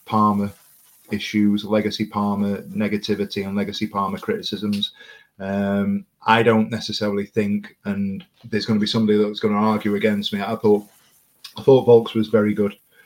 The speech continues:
um, on, on Saturday, and I was surprised to see Volks be dragged as early as he was rather than Palmer. Um, and I can only assume that that's something to do with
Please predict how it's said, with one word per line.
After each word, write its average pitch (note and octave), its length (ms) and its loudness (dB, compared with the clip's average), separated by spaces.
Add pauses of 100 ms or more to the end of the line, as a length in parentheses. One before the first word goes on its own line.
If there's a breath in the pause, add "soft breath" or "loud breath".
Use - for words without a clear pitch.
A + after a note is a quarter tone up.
(280 soft breath)
um, G2+ 600 0
on, G2+ 300 0
on G2 440 -4
Saturday, G2+ 480 -2
and G2+ 80 0
I G#2+ 60 2
was G2 160 -4
surprised A2 420 2
to G2+ 80 -8
see G#2 220 0
Volks G2+ 360 0
be F#2+ 240 -6 (200)
dragged G#2 320 0
as F#2+ 120 -4
early G2 260 0
as F#2 80 -6
he G2+ 100 -4
was F#2+ 420 -4 (320)
rather G2 300 -2
than G2 180 -6
Palmer. G2 420 -2 (480 loud breath)
Um, F#2 420 -6
and G2+ 100 -2
I F#2+ 60 0
can G#2 300 0
only G#2 500 4 (280)
assume G2+ 420 0
that G2 120 -2
that's G2+ 220 -4
something G2 320 -2
to - 80 -14
do G2 180 -2
with F#2+ 440 -4